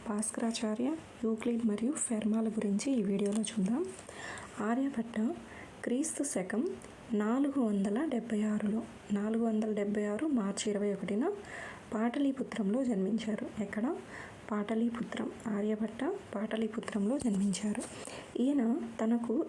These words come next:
ఇరవై మూడు సంవత్సరాలు వయసు ఉన్నప్పుడు ఆర్యభట్టీయం అనే రచన చేశారు. ఏ రచన? ఆర్యభట్టీయం.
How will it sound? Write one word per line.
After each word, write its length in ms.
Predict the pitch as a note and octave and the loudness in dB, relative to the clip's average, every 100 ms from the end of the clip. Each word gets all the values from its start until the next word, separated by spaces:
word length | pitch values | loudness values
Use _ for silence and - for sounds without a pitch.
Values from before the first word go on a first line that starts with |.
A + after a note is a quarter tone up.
| B3 | 0
ఇరవై 260 | A3+ C#4 | 2 4
మూడు 260 | C#4+ A#3 A3+ | 4 4 4
సంవత్సరాలు 640 | A3 G#3 G#3 A3 A3 A3+ | 2 0 0 0 0 0
వయసు 360 | A3 G3+ G#3 A#3 | 2 0 2 2
ఉన్నప్పుడు 520 | G3+ G3 - D#4 G4 - - - - - | 2 0 -2 -2 -2 -4 -8 -8 -8 -2
ఆర్యభట్టీయం 840 | A3 C4 C#4 A#3+ A#3 G#3 G#3 G#3+ A3 | 0 2 2 2 0 0 2 2 2
అనే 180 | G#3+ A3 | 2 2
రచన 360 | G#3 - A#3+ D4 F#3+ | 0 0 0 0 -2
చేశారు. 400 | A3 - A3+ D#4 - | -2 -2 -2 -4 -2
ఏ 120 | G#3+ | 0
రచన? 400 | G#3 G#3 A#3 E4 G4+ - - - - - | 0 0 0 0 -2 -6 -10 -12 -10 -2
ఆర్యభట్టీయం. 800 | G#3+ A3 A3 G#3+ - A3+ G#3+ A3 | 0 2 0 -2 -2 0 0 0